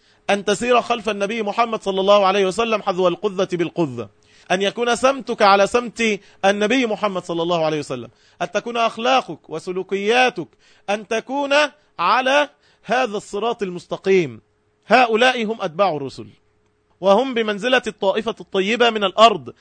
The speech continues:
التي زكت فقبلت الماء فأنبتت الكلأ والعشب الكثير، فزكت في نفسها وزكى الناس بها. أيوة،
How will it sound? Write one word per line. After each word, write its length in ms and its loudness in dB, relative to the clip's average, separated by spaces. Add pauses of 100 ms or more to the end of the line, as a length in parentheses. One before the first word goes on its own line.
(260)
التي 460 -2
زكت 520 -2 (280)
فقبلت 580 2
الماء 420 0 (200)
فأنبتت 520 -2
الكلأ 420 0
والعشب 400 -2
الكثير، 580 -2 (300)
فزكت 480 0
في 220 -4
نفسها 920 4 (380)
وزكى 460 2
الناس 400 -4
بها. 760 -2 (160)
أيوة، 460 -2